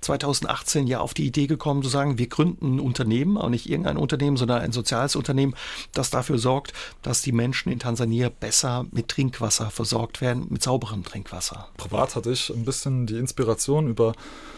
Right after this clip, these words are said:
Speaker 2: ja, eine Freundin beziehungsweise die Familie von ihr nach Afrika, um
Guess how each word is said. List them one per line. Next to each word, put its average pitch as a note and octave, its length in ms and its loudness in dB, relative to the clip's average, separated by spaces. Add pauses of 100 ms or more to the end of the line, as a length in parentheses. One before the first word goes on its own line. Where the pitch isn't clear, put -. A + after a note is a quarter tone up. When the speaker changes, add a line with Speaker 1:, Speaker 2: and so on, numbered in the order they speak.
(360)
Speaker 2:
ja, A#2 300 6
eine A#2 100 -4
Freundin B2+ 460 2
beziehungsweise A2+ 420 2
die G#2+ 80 -2
Familie C3+ 440 2
von C#3+ 180 0
ihr D3 300 2 (260)
nach G#2+ 300 0
Afrika, - 480 -2
um A2+ 400 0